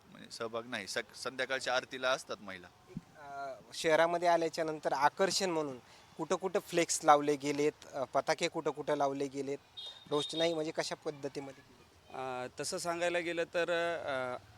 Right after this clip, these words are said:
Speaker 3: जे आपली एंट्री आहे, दोन्ही एंट्री आहेत, ज्या गावाच्या दोन्ही एंट्री आहेत, तेथे वीस फुटाच्या दोन कमानी उभ्या आहेत, अ, बॅनर लावलेला आहे. त्याचबरोबर अथक प्रश्न, प्र-, प्रयत्न करून आमच्या स्वयंसेवकांनी जे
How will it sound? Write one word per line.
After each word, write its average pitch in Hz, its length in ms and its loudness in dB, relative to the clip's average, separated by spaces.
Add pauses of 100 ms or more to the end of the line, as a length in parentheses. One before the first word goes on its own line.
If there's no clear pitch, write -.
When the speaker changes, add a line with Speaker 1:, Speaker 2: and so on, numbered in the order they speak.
(400)
Speaker 3:
जे 147 120 2
आपली 160 480 0
एंट्री 147 320 -2
आहे, 127 200 2
दोन्ही 131 300 -2
एंट्री 123 220 -2
आहेत, 117 120 0
ज्या 113 160 -4
गावाच्या 127 340 -4
दोन्ही 131 240 -8
एंट्री 131 220 -8
आहेत, 127 200 -4 (420)
तेथे 135 460 -4 (480)
वीस 143 380 -6
फुटाच्या 147 480 -4 (300)
दोन 143 260 -4
कमानी 135 340 0
उभ्या 123 240 -2
आहेत, 127 140 -6 (640)
अ, 117 400 -4 (220)
बॅनर 143 400 -2 (320)
लावलेला 131 440 0
आहे. 123 420 -6 (220)
त्याचबरोबर 143 800 -2 (200)
अथक 156 240 -4 (100)
प्रश्न, 147 260 -4
प्र-, 123 480 -2
प्रयत्न 151 400 -4
करून 123 300 -4
आमच्या 123 260 -4
स्वयंसेवकांनी 139 800 -8
जे 131 180 -6